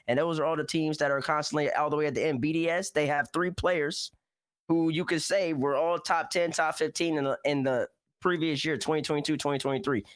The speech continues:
That is a stack, that is a stack lineup. No, nobody from N A did that outside of V one at the end, but even then,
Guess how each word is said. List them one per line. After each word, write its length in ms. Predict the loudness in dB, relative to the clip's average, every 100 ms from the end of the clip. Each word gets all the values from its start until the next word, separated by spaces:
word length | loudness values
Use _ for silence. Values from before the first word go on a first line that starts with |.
| -4
That 120 | 0
is 140 | 0 0
a 200 | 0 -2
stack, 440 | -4 0 0 -2 -4
that 160 | 0 0
is 60 | 0
a 40 |
stack 320 | -2 0 0
lineup. 340 | 0 0 -2 -2
No, 220 | 0 0 0
nobody 360 | 0 2 0
from 140 | 0 0
N 120 | 0
A 80 | 0
did 200 | 0 0
that 180 | 0 -2 -8 -6 0
outside 460 | 0 2 0 2
of 240 | 2 0 0
V 180 | 0 0
one 240 | 0 0
at 160 | -2 0
the 100 | 0
end, 240 | 2 0
but 100 | 2
even 260 | 2 2 0
then, 260 | 0 0